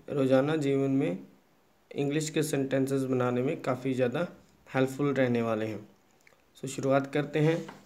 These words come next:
सबसे पहला है what। what का हिंदी में meaning होता है क्या। यह सूचना पूछने के लिए हम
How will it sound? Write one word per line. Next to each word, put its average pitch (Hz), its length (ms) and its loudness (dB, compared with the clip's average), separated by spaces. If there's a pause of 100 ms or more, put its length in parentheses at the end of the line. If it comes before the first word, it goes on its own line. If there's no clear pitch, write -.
(100)
सबसे 147 420 2
पहला 147 300 4
है 156 240 4
what। 139 280 2 (680)
what 151 200 2 (160)
का 185 180 10
हिंदी 156 420 4
में 180 140 4
meaning 151 320 4
होता 139 240 0
है 170 140 6
क्या। 127 460 2 (880)
यह 175 100 8
सूचना 180 460 2
पूछने 175 440 0
के 160 140 -2
लिए 151 280 2
हम 147 360 0